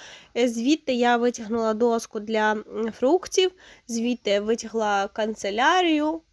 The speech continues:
От, і як бачили, ще там багато чого вміщалося, навіть піджак зверху. І все виглядало дуже органічно, природньо і цікаво. От, е, і як бачите,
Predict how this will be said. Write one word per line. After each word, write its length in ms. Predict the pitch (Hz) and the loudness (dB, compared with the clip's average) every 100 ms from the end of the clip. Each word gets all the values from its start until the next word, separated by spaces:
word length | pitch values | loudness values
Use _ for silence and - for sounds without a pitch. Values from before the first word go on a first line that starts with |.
| - | -10
От, 240 | 277 277 277 | -4 -4 -4
і 100 | - | -4
як 180 | 254 226 | -2 0
бачили, 500 | 240 269 - 233 226 | 0 -2 -2 -2 -2
ще 260 | - 240 247 | -2 -4 -2
там 240 | 220 214 | -4 -4
багато 380 | 208 233 233 226 | -2 -2 -2 -8
чого 460 | - 214 233 240 | -8 -8 -4 -2
вміщалося, 920 | 220 220 220 - 233 262 269 - 247 226 | -2 -2 -4 -2 0 2 0 0 0 2
навіть 420 | 233 240 - - | 0 0 -4 -10
піджак 440 | 233 208 220 302 370 | -8 -2 0 0 0
зверху. 580 | 302 277 269 - 262 - _ _ _ _ _ _ _ _ _ _ - - - - - | 2 2 2 0 -2 -2 _ _ _ _ _ _ _ _ _ _ -20 -20 -20 -20 -10
І 100 | 247 | -6
все 240 | 220 269 269 | 0 2 2
виглядало 580 | 262 233 233 240 247 226 | 2 0 2 4 2 2
дуже 240 | 240 233 | 0 0
органічно, 680 | 226 226 233 277 311 285 226 | -2 -2 0 -2 -2 -4 -4
природньо 800 | 214 214 214 262 277 262 240 214 | -4 0 2 2 2 0 0 -2
і 220 | - 220 | -4 -8
цікаво. 680 | - 240 - 254 202 190 - _ _ _ - - - - - - | -8 -8 2 4 4 -2 -16 _ _ _ -20 -20 -20 -20 -20 -10
От, 440 | 220 202 196 - | -6 -6 -8 -8
е, 320 | 185 202 202 185 | -4 -2 -2 -4
і 220 | 226 294 277 | -4 0 0
як 140 | 233 | 0
бачите, 640 | 233 254 254 - - 226 | 0 0 0 -6 -6 -4